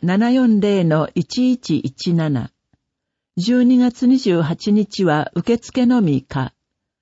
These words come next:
五年一月四日は受付とホール以外の書室の使用か。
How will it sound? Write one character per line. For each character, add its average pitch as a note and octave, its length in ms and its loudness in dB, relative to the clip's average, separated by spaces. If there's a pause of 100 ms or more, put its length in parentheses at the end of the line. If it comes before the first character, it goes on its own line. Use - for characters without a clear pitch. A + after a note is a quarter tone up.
(120)
五 F#3 140 -2
年 A3 400 0
一 G3 260 -2
月 B3+ 300 0
四 A#3 140 2
日 - 260 -6
は A3 340 -4
受 B3 220 -2
付 B3 280 -4
と A#3+ 320 -4
ホ C4 280 -2
ー - 20 0
ル G3+ 160 2
以 F3+ 160 0
外 G3+ 280 0
の D3+ 200 -2
書 - 180 -4
室 - 380 -8
の D3+ 220 2
使 - 260 -4
用 F3 400 -2
か。 - 300 -8